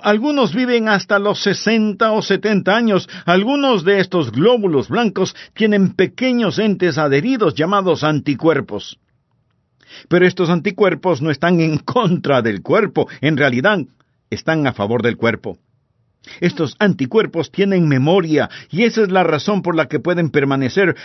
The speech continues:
por sesenta o setenta años. Y si alguna vez llega un invasor, cualquier clase de virus o bacteria, este anticuerpo que tiene memoria dice:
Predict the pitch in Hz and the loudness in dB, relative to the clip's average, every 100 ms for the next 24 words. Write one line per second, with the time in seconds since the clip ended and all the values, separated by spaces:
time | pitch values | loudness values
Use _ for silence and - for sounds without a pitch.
0 | - 175 170 131 - 160 - 208 190 196 | -4 2 2 0 -2 -2 0 -2 -2 0
1 | 165 - 127 175 139 185 185 151 - - | -2 -2 -2 -2 0 0 0 -2 -4 -14
2 | _ _ _ _ _ _ - 254 - 226 | _ _ _ _ _ _ 0 0 2 0
3 | 226 285 247 233 127 190 190 175 160 208 | 2 0 2 2 2 0 2 0 0 0
4 | 165 139 196 196 160 _ _ _ - - | 0 0 0 -2 -4 _ _ _ -20 -20
5 | _ 202 190 135 262 233 214 208 196 160 | _ 0 0 0 -2 0 0 0 2 0
6 | 143 147 185 131 95 170 151 - 175 156 | 0 0 0 -2 0 0 0 0 0 0
7 | 151 139 - - _ _ 214 220 - 208 | 0 -2 -6 -20 _ _ 0 0 -2 0
8 | 185 135 139 - 220 202 - 160 156 - | 0 -2 -6 0 2 2 -2 -4 -4 -2
9 | 151 220 180 147 135 202 170 160 180 - | 0 2 2 2 2 2 2 2 0 0
10 | 160 120 | -2 -2